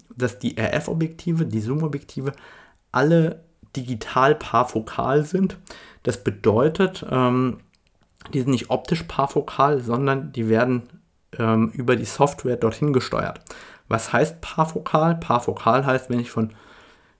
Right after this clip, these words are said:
bei einem vierundzwanzig siebzig von vierundzwanzig auf siebzig Millimeter zoome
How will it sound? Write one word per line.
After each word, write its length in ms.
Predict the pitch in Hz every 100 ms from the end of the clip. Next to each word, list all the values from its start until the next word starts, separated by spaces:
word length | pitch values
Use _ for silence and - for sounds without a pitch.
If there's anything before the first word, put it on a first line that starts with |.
| _ -
bei 80 | 113
einem 140 | 113
vierundzwanzig 460 | - 151 143 117 107
siebzig 360 | 165 165 165
von 140 | 123 113
vierundzwanzig 520 | - 151 156 - -
auf 120 | 104
siebzig 380 | 120 135 - 120
Millimeter 480 | 127 120 123 123 127
zoome 440 | 104 156 208 240